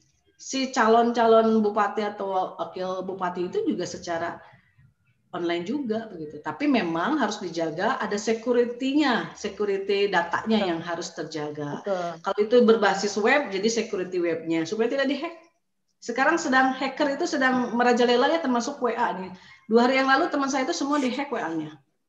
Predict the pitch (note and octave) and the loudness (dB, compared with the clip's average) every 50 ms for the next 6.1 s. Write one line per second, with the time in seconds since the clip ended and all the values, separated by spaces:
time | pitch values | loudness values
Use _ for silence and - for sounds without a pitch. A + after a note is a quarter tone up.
0 | _ _ _ - F3+ F3+ F3+ F3 E3 D#3+ E3 - E3+ E3+ E3+ A3 C4 A#3+ A3+ B3+ | _ _ _ -2 0 2 4 4 2 2 2 2 2 2 2 2 0 2 2 2
1 | B3+ A#3+ G#3 G3 - E3 D#3 - G3+ G3+ F3 E3+ E3 E3+ - D#3+ D#3+ D3+ D3+ D#3 | 0 0 -2 -2 -6 -8 -8 -8 -8 -8 -8 -10 -10 -10 -10 -10 -8 -8 -8 -8
2 | D#3+ D3 - - _ - - - F3+ F3+ G3+ - G3+ F3 E3+ D3+ D#3 D#3+ F3 - | -8 -10 -12 -14 _ -20 -14 -8 -6 -6 -4 -4 -4 -4 -2 -4 -4 -6 -6 -10
3 | E3+ - - F3 E3 D#3+ E3 E3 F3 F3+ D#3+ D#3+ D#3+ E3 D3+ D3+ D#3 D#3+ D#3+ D3+ | -10 -10 -10 -8 -6 -6 -6 -6 -8 -10 -12 -12 -10 -10 -8 -8 -8 -8 -8 -8
4 | D3+ D3 D3 D3+ - - _ - - - - - _ _ - F3 F3 F3+ C4 D#4 | -10 -10 -12 -14 -14 -18 _ -20 -20 -20 -20 -20 _ _ -8 -8 -6 -4 -4 -4
5 | D#4+ - B3+ A3 G#3+ G#3+ G3+ G3+ F#3 - F#3 F3 E3 E3 E3+ F3 F3+ F3 D#3+ D#3+ | -2 2 2 4 4 4 2 0 0 0 2 2 2 2 2 0 2 2 0 -2
6 | D3 - | -4 -6